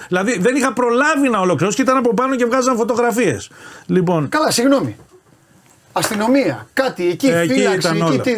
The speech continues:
Speaker 2: δεν, δεν ήταν κανένας να πει, «Αφήστε τον, ρε, εσείς, ε, ε, πηγαίνετε πιο εκεί», κάποιος διοικητής. Α, δεν ξέρω, εγώ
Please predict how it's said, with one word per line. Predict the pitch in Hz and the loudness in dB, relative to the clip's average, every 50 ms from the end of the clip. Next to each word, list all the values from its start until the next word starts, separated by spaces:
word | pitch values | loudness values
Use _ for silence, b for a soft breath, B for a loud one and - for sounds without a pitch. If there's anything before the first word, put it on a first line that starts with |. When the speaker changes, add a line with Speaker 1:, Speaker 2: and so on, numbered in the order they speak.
| 202 | -2
Speaker 2:
δεν, | 165 226 233 220 180 | -2 -2 -2 0 0
δεν | 214 240 | 0 0
ήταν | 247 240 254 240 247 | 0 0 0 0 0
κανένας | 233 247 254 240 220 | 0 0 0 0 0
να | 220 214 | -2 -2
πει, | 247 240 233 220 214 | 0 0 0 0 -2
«Αφήστε | 208 - 254 262 - - 214 | -2 -2 -2 -2 0 0 -2
τον, | 185 208 202 185 190 190 190 202 | -2 -4 -6 -6 -6 -4 0 0
ρε, | 233 | 0
εσείς, | 233 - 254 233 - - 240 | 0 0 -2 -4 -4 -2 0
ε, | 208 208 202 202 202 | 0 0 0 -2 -6
ε, | 185 | -8
πηγαίνετε | - 196 180 247 226 208 214 | -6 -4 -2 -2 -2 -2 -2
πιο | 196 214 | -2 -2
εκεί», | 214 214 240 240 208 | -2 -2 -2 -2 -2
κάποιος | - 233 240 240 - - 156 - B B B B B B B B | 0 -2 -2 -2 -2 -6 -8 -8 B B B B B B B B
διοικητής. | B 170 202 160 - 190 160 - 262 233 165 - - - B B B B B B B B B | B -4 -4 -2 -4 -4 -2 0 0 0 -2 -4 -8 -12 B B B B B B B B B
Α, | - 190 - 247 | -2 0 0 0
δεν | 311 269 | 0 0
ξέρω, | 220 247 196 185 | 2 0 2 2
εγώ | 196 208 262 | 2 0 0